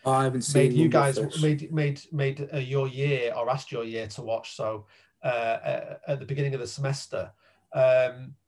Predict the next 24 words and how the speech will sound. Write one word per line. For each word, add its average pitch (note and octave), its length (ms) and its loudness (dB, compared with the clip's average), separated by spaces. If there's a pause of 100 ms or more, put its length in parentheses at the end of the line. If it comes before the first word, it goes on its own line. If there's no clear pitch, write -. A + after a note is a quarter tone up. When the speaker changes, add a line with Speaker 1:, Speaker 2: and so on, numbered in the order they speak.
(280)
Speaker 2:
which - 420 -2
is C#3+ 160 2
a D3 80 2
really D#3 300 4
great, D3+ 240 2
Stuart D#3 240 0
Copeland C#3+ 300 -2
was - 80 -14
the C#3 80 -8
drummer D3 280 2
in B2+ 60 -4
a A#2+ 40 -10
band A#2+ 200 -2
called A#2 180 -8
The A2+ 40 -12
Police, D#3+ 580 -2
and B2 400 -6
it's C3+ 240 -10
a, C3 60 -12 (240)
it's, - 320 -8
it's, - 460 -10
it's D3+ 180 -12
very D#3 340 6
percussive. D3+ 680 -2